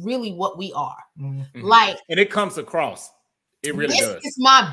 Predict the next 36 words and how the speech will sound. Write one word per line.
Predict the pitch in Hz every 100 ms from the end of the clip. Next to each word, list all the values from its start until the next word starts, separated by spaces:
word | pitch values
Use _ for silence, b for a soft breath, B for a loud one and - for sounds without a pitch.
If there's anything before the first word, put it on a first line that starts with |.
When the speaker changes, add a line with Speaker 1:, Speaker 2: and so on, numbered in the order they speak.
| 160
Speaker 1:
best | 233 269 -
friend. | - 269 254 254
Speaker 3:
Yeah, | - 226
it | -
comes | 135 214
Speaker 1:
Like, | 240
Speaker 3:
across | 220 202 -
that | -
way. | 160 -
Speaker 1:
if | 254 185
you | 214 381 539 539 -
say | 311 302 320
to | - 330
me, | 285 269 262 254 254 254 - 269
"Hey, | 285 277 269 262 254 262 _ _ _ _ _ 185
go | 226 285
out | 294 285
and | 294
hang | 294 285
with | 277 277
the |
girls," | 233 226 247 240 233 214 - -
or | 208 208
he | 202 302
says | 285 - 254 - -
to | 262
me, | 247 247 226
"You | 175
wanna | 196 202
go | 214
to | 208 220
a |
movie?" | 220 240 233 247 _ _ _
Trust | - 403 440 698 605
and | 359
believe. | 302 285 277 175